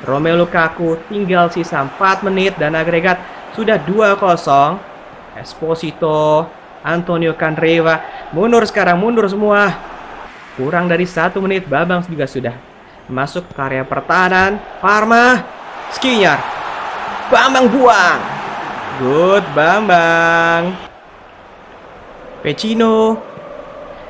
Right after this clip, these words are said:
detik-detik akhir. Alhamdulillahirrabbilalamin. Tinggal menunggu peluit saja. Tidak mungkin dikejar lagi oleh Inter. Alhamdulillah, teman-teman.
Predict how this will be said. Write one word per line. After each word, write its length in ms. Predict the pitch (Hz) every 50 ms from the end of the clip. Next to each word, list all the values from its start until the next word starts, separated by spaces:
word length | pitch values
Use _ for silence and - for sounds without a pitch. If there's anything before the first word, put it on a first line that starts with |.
| - - - -
detik-detik 720 | - 117 - - - - 185 185 - 220 214 214 214 208 202
akhir. 640 | 208 214 214 - 254 254 262 262 269 277 285 311 359 - - - - - - - - - - - - - - - - - - - - - - - -
Alhamdulillahirrabbilalamin. 2000 | 120 117 123 123 123 127 156 151 147 143 139 139 139 139 139 143 139 139 135 135 139 143 139 139 135 135 131 135 139 143 143 139 147 147 147 147 147 147 147 151 156 143 127 - - - - - - -
Tinggal 400 | 143 165 190 190 190 185 185 185
menunggu 320 | 185 185 190 190 190 190 185 -
peluit 320 | 196 190 196 202 202 202
saja. 640 | - 202 190 185 180 175 185 175 180 185 190 202 202 - - - - -
Tidak 260 | 113 120 135 151 156 160
mungkin 240 | 165 175 170 165 160
dikejar 240 | 170 160 165 160 165
lagi 240 | 170 160 165 170 165
oleh 240 | 165 170 170 180
Inter. 320 | 185 175 196 190 190 196 190 - - - - - - - - - - - - - - - - - - - - - - - - - - - - - - - - - - - - - -
Alhamdulillah, 800 | 123 131 147 160 156 175 175 170 170 165 170 170 175 180 175 170
teman-teman. 480 | 165 170 165 170 170 170 170 170 170